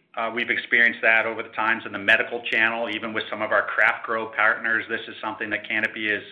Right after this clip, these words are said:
had experience with over a number of years. And at the end of the day, uh, we have very strong relationships with many of the key accounts across Canada, and they want our brands. Our brands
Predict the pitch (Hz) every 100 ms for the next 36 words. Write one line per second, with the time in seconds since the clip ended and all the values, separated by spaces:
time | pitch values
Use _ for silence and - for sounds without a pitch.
0 | - 107 104 - 98 110 104 117 110 -
1 | - 107 107 107 104 107 107 95 101 120
2 | 175 - - - - - - - 120 123
3 | 120 131 135 139 151 180 151 123 135 127
4 | 110 113 123 _ _ _ _ 117 110 107
5 | - 123 131 151 143 117 127 147 - 156
6 | 139 131 123 123 120 120 113 127 127 -
7 | 120 110 - 113 131 131 127 117 120 113
8 | 110 107 - _ - 131 117 120 117 143
9 | - - 113 110 123 117 - 120 127 143
10 | 170 170 - _ _ - 120 113 110 123
11 | 135 127 131 - 120 117 107 101 - _
12 | _ _ _ _ _ _ 120 127 127 123
13 | 123 120